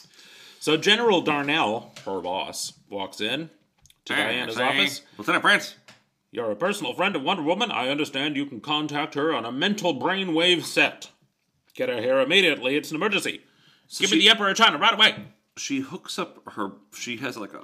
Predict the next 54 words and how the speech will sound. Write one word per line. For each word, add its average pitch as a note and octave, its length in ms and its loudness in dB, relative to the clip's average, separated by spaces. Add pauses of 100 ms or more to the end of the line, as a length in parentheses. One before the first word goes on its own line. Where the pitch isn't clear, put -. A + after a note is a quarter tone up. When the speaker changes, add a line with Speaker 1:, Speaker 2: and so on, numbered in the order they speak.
(160)
Speaker 2:
a, G2 60 -8
a G2+ 300 -4
Speaker 1:
Uh, F#2 60 -4
Speaker 2:
band C#3 440 -2
Speaker 1:
a A2+ 60 -4
Speaker 2:
that G2 40 -8
she A2+ 180 0
puts D3 120 0
Speaker 1:
bong? - 60 -4
Speaker 2:
on D#3+ 80 -2
her D#3+ 80 -4
head. G2+ 360 -6
Speaker 1:
It's B2+ 140 -6
a D3 60 -2
bong. A#2 260 -4
Speaker 2:
And A#2 80 -4
it A#2+ 80 -6
has B2+ 160 -6
a, B2 180 -6
it A#2 60 -6
has G#2+ 160 -8
a G#2+ 60 -6
flexible C#3 400 -8
tube, A2 320 -4
and A#2 100 -8
she C3+ 180 -8
essentially F3 480 -6
picks C3 300 -10
up - 220 -4
what A2+ 120 -4
is, G#2 160 -2 (120)
what G#2 220 -6
we A2+ 100 -4
would G#2+ 160 -4
call G2 180 -6
a F#2 40 -8
French G#2+ 420 -8
press - 240 -4
coffee G2 320 -6
pot. - 360 -12 (120)
Speaker 1:
Uh-huh. - 1200 -2
Speaker 2:
<laughs> - 40 -16 (680)
And, D#3 200 8 (540)
and D#3 180 2
says C#3+ 500 2 (340)
to C#3+ 160 0
her, C3 100 4 (200)
uh, A#2+ 200 2
to C3 140 -8
Diana C3+ 440 2
Prince, D#3 320 -4
calling D3+ 340 -2
Wonder D#3 280 0
Woman, G#2+ 400 -4